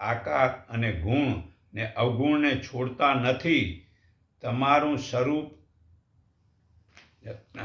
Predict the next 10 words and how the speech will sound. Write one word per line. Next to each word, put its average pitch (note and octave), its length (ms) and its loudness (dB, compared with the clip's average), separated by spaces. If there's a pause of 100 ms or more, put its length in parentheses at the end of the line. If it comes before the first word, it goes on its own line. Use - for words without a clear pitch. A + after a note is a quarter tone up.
(420)
રસરૂપ D3 680 2
સ્વરૂપ D3+ 640 0
જોયું C3 560 2
નથી, D3+ 400 2 (520)
ત્યાં C#3 260 2
સુધી C#3+ 540 0
તમને C#3 460 0
ભલે C3+ 340 2
ઈશ્વરનું C#3+ 800 0
રસરૂપ C#3+ 500 0